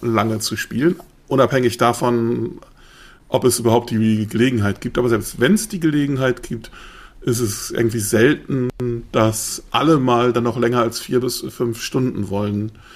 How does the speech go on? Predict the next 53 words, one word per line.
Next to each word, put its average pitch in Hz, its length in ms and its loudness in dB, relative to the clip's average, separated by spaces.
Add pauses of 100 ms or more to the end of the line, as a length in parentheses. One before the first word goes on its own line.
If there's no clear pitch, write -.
(480)
In 131 200 2
ma-, 120 320 2
äh, 117 300 4
früher 165 400 6
kannte 190 260 2
ich 190 60 -2
das 202 140 -2
auch 208 180 0
so 147 80 -2
von 139 120 -2
meiner 127 200 2
Gruppe, 131 200 0
das 113 120 -4
ist - 40 -4
gar 120 80 4
kein 131 160 2
Problem 143 260 2
war, 123 80 2
den 123 100 2
ganzen 117 280 0
Tag 107 260 -2
zu - 100 -8
spielen. 214 360 -2
Es 110 120 -6
gab 117 200 0
dann 117 160 4
eine 107 100 4
ausführliche 117 440 2
Mittagspause, 170 720 0 (520)
aber 127 220 4
dann 113 140 4
hat - 140 0
man 127 640 0
schon 160 380 2
so 113 140 2
sechs 104 320 0
Stunden, 170 600 2
dann 131 120 2
eine 120 100 0
große 117 320 0
Pause 156 560 0 (180)
von, 147 520 -4
äh, 147 280 0
von 147 160 -4
ein 139 160 2
bis 156 140 -2
zwei 151 200 0
Stunden 170 380 0
und 165 140 0
dann 170 60 2
nochmal 180 260 -2
sechs - 220 -8
Stunden. 107 460 -6